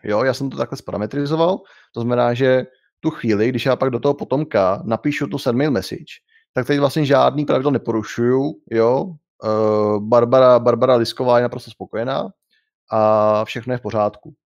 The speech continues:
To znamená, že tohle je, kromě těch klasických kolekcí nějakých prvků, tak je to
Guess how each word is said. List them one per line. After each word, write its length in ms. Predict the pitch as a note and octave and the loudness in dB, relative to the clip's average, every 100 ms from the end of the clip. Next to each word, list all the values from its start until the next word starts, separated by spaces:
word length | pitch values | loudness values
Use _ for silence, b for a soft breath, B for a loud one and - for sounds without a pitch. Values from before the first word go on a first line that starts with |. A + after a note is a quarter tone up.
| _ _ _ _ _ | _ _ _ _ _
To 80 | - | -8
znamená, 300 | A#2 A#2 A2+ | -4 -2 -2
že 100 | B2 | -2
tohle 400 | C3 B2+ - B2+ | -2 -4 -2 2
je, 200 | B2 B2 B B | 2 2 B B
kromě 480 | - B2 B2+ G#2+ F2+ _ _ - - | -2 0 2 2 -2 _ _ -20 -10
těch 120 | A#2+ | -4
klasických 480 | B2 G#2+ A#2 C3 B2 | -2 -2 -4 -6 -4
kolekcí 480 | A2+ A2+ A2 A#2+ A#2 | -2 -2 -2 -4 -2
nějakých 340 | G#2 G2+ A#2 | -2 -4 -8
prvků, 360 | - - - A2 | -10 -10 -8 -6
tak 140 | G#2+ | -4
je 80 | |
to 100 | A#2+ | -4